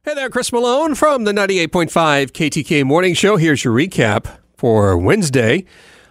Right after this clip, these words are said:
October twenty-sixth, twenty twenty-two. We talked a little bit about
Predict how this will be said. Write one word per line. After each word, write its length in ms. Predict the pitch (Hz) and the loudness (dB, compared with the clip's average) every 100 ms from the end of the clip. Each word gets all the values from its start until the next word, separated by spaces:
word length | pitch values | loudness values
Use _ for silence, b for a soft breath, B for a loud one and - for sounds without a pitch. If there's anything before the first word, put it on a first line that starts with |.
| - | -8
October 300 | - 208 190 | -4 -2 -2
twenty-sixth, 560 | 240 220 185 214 - | 0 0 0 -2 -4
twenty 720 | - 240 247 - 214 202 196 | -6 -4 -4 0 0 2 0
twenty-two. 1500 | - 156 - 202 202 - 190 175 170 - - - 208 190 147 | -2 -4 -2 0 0 0 2 2 0 -4 -8 0 4 4 4
We 60 | 117 | 2
talked 300 | - 190 - | 0 -2 -2
a 40 | |
little 260 | 170 180 160 | -2 0 0
bit 120 | 160 | 0
about 320 | 151 156 143 | 2 0 0